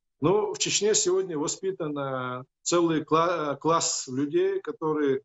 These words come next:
заточены на подавление, на подавление, скажем, а, сопротивления местного населения. В Чечне ш-, долго шла, двадцать лет шла партизанская война.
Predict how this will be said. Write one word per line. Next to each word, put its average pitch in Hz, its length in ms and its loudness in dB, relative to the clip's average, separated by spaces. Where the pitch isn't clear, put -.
заточены 156 640 0
на 139 100 0
подавление, 143 1000 0
на 135 100 -2
подавление, 151 720 2
скажем, 131 540 0
а, 131 180 4
сопротивления 165 680 0
местного 143 400 0
населения. 127 640 0
В - 100 -18
Чечне 151 340 0
ш-, 160 220 -2
долго 143 360 2
шла, 135 280 0
двадцать 143 420 -2
лет 143 120 0
шла 139 260 0
партизанская 143 760 0
война. 147 420 -2